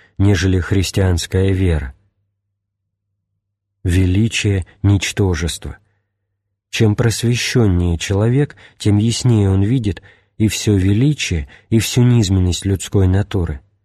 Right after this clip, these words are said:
Большинство людей, те, кто возвышеннее духом, философы, большинство не может надивиться на них.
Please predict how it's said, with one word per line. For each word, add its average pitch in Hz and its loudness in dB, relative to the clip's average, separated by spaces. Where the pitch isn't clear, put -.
Большинство 104 0
людей, 98 -2
те, - -2
кто 101 0
возвышеннее 101 2
духом, 95 -4
философы, 98 -2
большинство 107 0
не 110 2
может 104 0
надивиться 101 0
на 78 0
них. 73 -10